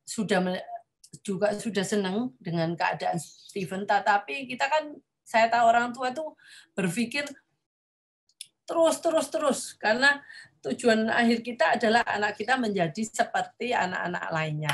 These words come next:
orang-orang lainnya, bertumbuh dengan, eh, normal ya,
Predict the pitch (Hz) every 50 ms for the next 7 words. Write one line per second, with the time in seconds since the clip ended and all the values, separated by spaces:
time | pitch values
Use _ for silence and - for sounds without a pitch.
0 | 151 170 170 170 165 165 165 165 170 170 160 165 165 156 151 151 151 147 147 143
1 | 143 147 - 165 - - 185 180 175 175 175 180 208 226 220 - 180 165 160 160
2 | 165 170 185 _ - - - - - - - - - _ - 175 175 170 165 160
3 | 160 160 160 160 165 165 170 - - - - _ _ _ _ _ _ _ _ _
4 | _ _ _ _ _ _ _ _ _ _ _ _ _ _ - 220 233 233 220 214
5 | 185 190 202 208 196 180 165 156 - - - -